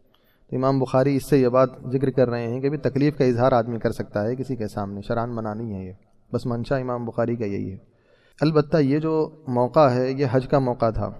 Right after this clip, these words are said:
کہ ظاہر سی بات ہے کہ حج کی حالت میں جب آدمی احرام کی حالت میں ہوتا ہے تو بال صاف نہیں کر سکتا، ناخن نہیں صاف کر سکتا، خوشبو نہیں لگا سکتا، بہت سی پابندیاں ہیں اس کے اوپر۔ تو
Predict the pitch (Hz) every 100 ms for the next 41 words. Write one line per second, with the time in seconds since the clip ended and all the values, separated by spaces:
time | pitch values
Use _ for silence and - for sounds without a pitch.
0 | - - - _ - 123 120 117 123 139
1 | 143 143 135 147 147 123 123 131 139 120
2 | 123 123 123 117 113 110 123 117 113 135
3 | 135 117 113 117 123 117 110 110 113 117
4 | 110 113 117 - 123 117 127 123 117 110
5 | - 110 110 110 120 117 117 113 110 113
6 | 113 - 110 110 - 120 123 120 117 110
7 | 107 104 107 104 - _ - _ 131 147
8 | - 120 123 123 127 117 110 - 107 104
9 | 107 - _ _ _ _ _ 120 117 120
10 | 113 113 -